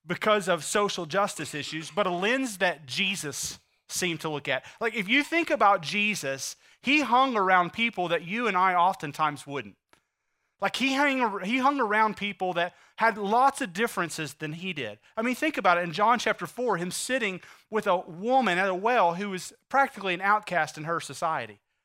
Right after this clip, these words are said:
And she happened to be a woman from Samaria. Now, for most of us, we would just turn off our T V at that point, or we would boycott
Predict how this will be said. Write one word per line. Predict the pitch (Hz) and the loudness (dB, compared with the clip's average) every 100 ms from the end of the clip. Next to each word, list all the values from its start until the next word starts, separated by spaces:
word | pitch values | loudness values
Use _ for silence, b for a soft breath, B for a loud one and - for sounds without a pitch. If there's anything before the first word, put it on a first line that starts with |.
| _ _ - | _ _ -6
And | 220 | -4
she | 220 | -2
happened | 214 247 277 254 | 2 4 4 2
to | |
be | 214 202 | 0 0
a | |
woman | 180 220 208 185 | 0 -2 -2 0
from | 190 180 | -2 -2
Samaria. | - 165 156 156 113 85 _ _ _ _ _ _ - | -4 -6 -4 -4 -6 -10 _ _ _ _ _ _ 2
Now, | 226 | 2
for | 185 214 | 4 2
most | 214 302 - | 4 4 4
of | 254 | 2
us, | 214 220 190 196 | 6 6 6 0
we | 254 | -2
would | 247 | -2
just | 208 190 - | -2 -4 -2
turn | - 220 | 2 6
off | 214 202 | 4 4
our | 196 175 | 4 2
T | - 220 | 2 -2
V | 202 208 | -2 -2
at | 196 | 0
that | 165 147 | 0 -2
point, | 165 160 | -2 -2
or | 175 | -2
we | 180 254 | -2 -2
would | 185 | -2
boycott | 170 233 240 190 156 156 | 0 2 2 2 2 2